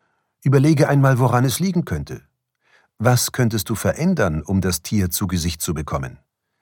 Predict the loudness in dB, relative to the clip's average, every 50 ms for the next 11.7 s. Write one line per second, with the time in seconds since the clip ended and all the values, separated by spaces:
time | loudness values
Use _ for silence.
0 | _ _ _ _ _ _ -2 0 2 2 0 0 -2 -2 -2 -2 -2 0 0 0
1 | 2 2 0 -2 0 0 0 2 2 2 0 -2 -2 0 0 0 0 -2 -2 -2
2 | -2 0 0 0 -2 0 0 0 -2 -2 -2 -2 -2 -2 -2 -2 -4 -2 -2 -2
3 | -2 -2 -4 -6 -8 -10 _ _ _ _ _ _ _ _ _ _ _ _ _ _
4 | _ _ _ _ -6 -6 -6 -6 -10 -8 -6 -4 -2 -2 -2 -4 -4 -6 -6 -4
5 | -4 -4 -2 -2 -2 -2 0 0 0 -2 -2 -4 -6 -6 -4 -8 -8 -6 -4 -4
6 | -4 -4 -6 _ _ _ _ _ _ _ _ _ _ -20 _ _ _ _ -2 2
7 | 4 4 4 4 2 0 2 2 2 2 0 -2 -2 -2 -4 -4 -4 -2 0 0
8 | 2 2 2 2 0 0 -2 -2 0 0 0 0 0 -2 -10 -20 -20 _ _ 0
9 | 0 2 2 4 2 2 2 2 0 0 -2 -4 -4 -2 -4 -4 -2 -2 0 -2
10 | -2 -2 0 0 0 2 2 0 -2 -2 -4 -6 -6 -6 -8 -8 -8 -6 -4 -4
11 | -4 -2 -2 -4 -4 -4 -4 -4 -4 -6 -6 -8 -14 -16